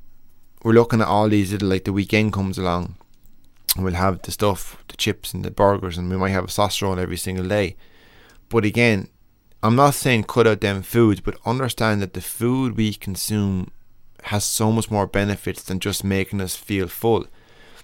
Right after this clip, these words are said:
Because hunger is only a signal. You know, we, we have food to fuel our body.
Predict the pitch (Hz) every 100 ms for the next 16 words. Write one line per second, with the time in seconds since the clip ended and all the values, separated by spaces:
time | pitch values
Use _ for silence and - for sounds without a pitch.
0 | - 120 120 - 123 175 180 127 104 110
1 | 101 87 - 120 107 - - _ _ _
2 | _ - - 98 98 95 95 104 - 104
3 | 90 - 139 127 - 120 110 - - -
4 | 110 104 92 95 90 85